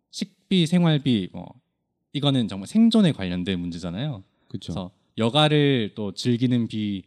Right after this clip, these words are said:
Speaker 1: 또 하면은 정말 남는 게 아무것도 없어요.
Speaker 2: 음.
Speaker 1: 그래서 정말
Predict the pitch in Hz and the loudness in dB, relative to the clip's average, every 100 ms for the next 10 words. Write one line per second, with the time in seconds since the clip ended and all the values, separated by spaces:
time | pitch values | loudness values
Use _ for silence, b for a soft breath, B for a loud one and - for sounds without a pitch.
0 | _ _ _ - 107 147 139 123 104 107 | _ _ _ -10 -6 -2 -2 -2 -4 -6
1 | 87 90 101 131 139 98 120 151 87 - | -6 -8 -6 -4 -6 -4 -6 -6 -8 -10
2 | 95 92 98 90 _ - 85 92 82 95 | -8 -6 -6 -8 _ -20 -12 -12 -10 -10
3 | 101 95 92 | -8 -8 -8